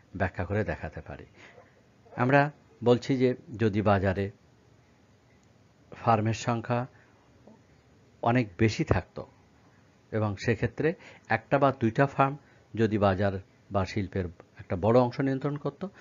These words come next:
তখন আমরা বলছি সেক্ষেত্রে কেন্দ্রীভূতকরণ আছে। যেহেতু এক্ষেত্রে বাজারে দশটি শিল-, ফার্ম আছে এবং একটি ফার্ম মোট উৎপাদনের একটা বড় অংশ, এইটটি পার্সেন্ট নিয়ন্ত্রণ করে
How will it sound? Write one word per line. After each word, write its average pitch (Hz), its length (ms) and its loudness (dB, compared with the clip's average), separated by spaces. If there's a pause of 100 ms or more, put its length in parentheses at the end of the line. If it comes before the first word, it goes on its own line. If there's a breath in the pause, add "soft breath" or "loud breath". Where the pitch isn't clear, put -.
(160 loud breath)
তখন 123 200 0
আমরা 107 240 2
বলছি 95 280 -2
সেক্ষেত্রে 95 460 -4
কেন্দ্রীভূতকরণ 85 720 -8
আছে। - 200 -16 (400 loud breath)
যেহেতু 127 280 0
এক্ষেত্রে 139 520 0 (320 loud breath)
বাজারে 107 340 2
দশটি 107 380 0
শিল-, - 440 -6
ফার্ম 113 300 4
আছে 104 260 -4 (300 soft breath)
এবং 117 240 -4 (220)
একটি 139 320 0
ফার্ম 165 340 -2 (480)
মোট 123 220 -2
উৎপাদনের 113 520 2 (320 loud breath)
একটা 113 220 -2
বড় 117 260 6
অংশ, 113 220 0
এইটটি 113 240 0
পার্সেন্ট 101 300 -4
নিয়ন্ত্রণ 78 320 -12
করে - 240 -18